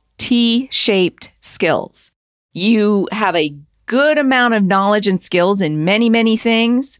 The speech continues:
but you're an expert in one or two of those things. And the way that you get these skills is by starting and completing many safety improvement projects.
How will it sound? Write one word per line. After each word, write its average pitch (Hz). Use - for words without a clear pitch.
but 156
you're 175
an 139
expert 160
in 160
one 156
or 151
two 151
of 135
those -
things. -
And 165
the 175
way 202
that 277
you 226
get 254
these 208
skills 147
is 156
by 156
starting 208
and 196
completing 180
many 196
safety 170
improvement 156
projects. 113